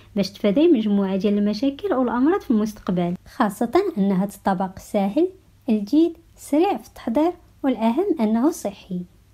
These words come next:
كتحتاجي فقط الكوب ديال الحمص اللي رقدتيه وطيبتيه، جوج دروس ديال الثومه اللي كتقتل البكتيريا في الامعاء، شويه زيت بلديه، شويه ديال الملح وعصير حامضه ومعلقه ديال الطحينه، الا ما عندكش تقدري تستغني عليها.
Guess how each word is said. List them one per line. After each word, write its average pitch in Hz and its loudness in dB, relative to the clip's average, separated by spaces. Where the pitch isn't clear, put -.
كتحتاجي 202 -2
فقط 202 -4
الكوب 233 -2
ديال 196 -2
الحمص 190 -2
اللي 196 0
رقدتيه 185 -4
وطيبتيه، 220 0
جوج 311 0
دروس 202 0
ديال 196 0
الثومه 196 -2
اللي 185 0
كتقتل 208 -4
البكتيريا 233 0
في 208 -8
الامعاء، 240 0
شويه 359 4
زيت 214 -4
بلديه، 247 0
شويه 339 4
ديال 208 0
الملح 311 2
وعصير 214 0
حامضه 185 -2
ومعلقه 254 0
ديال 240 2
الطحينه، 202 -2
الا 202 2
ما 196 2
عندكش 247 -2
تقدري 247 0
تستغني 196 0
عليها. 175 0